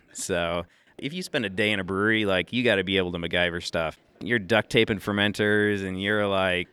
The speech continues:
super gluing fittings. The night before I came here, we were doing a huge stout, double mash, really, like, fourteen, fifteen hour day, and I was, like, finally cleaning up, and I looked at the fermenter, and I was like, "What the hell? It's not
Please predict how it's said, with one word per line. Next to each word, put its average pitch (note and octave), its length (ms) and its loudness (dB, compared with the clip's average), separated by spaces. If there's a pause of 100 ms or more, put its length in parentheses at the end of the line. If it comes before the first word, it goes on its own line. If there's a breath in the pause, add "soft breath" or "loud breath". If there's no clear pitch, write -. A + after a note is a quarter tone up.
super C3 440 2
gluing A2 600 2
fittings. A2+ 680 2 (480)
The A#2 80 -2
night C#3 200 6
before C3+ 260 0
I B2+ 60 4
came C3 280 -4
here, G#2+ 340 -2 (220)
we G#2 60 0
were G2 40 0
doing G#2 220 -2
a G2 60 -4
huge A2 300 -2
stout, F#2 400 2 (380 soft breath)
double B2 280 6
mash, G#2 520 2
really, A#2 220 4
like, G#2+ 160 2
fourteen, B2 540 0
fifteen A2 320 -2
hour G2+ 220 2
day, F#2 500 2
and F2+ 80 -2
I F2 80 -2
was, F2 160 -6
like, F2 240 -4
finally G#2 680 -4 (100)
cleaning A2+ 420 -4
up, F2+ 300 -2
and F2+ 100 -6
I F#2 60 -4
looked G2 220 -6
at F#2+ 120 -6
the F2+ 60 -10
fermenter, F2+ 680 -4
and F2 120 -6
I F2 80 -4
was F2 180 -8
like, E2 380 -8
"What A#2+ 140 -12
the B2 100 -4
hell? A#2 360 -4
It's F2 220 -6
not G2+ 340 -2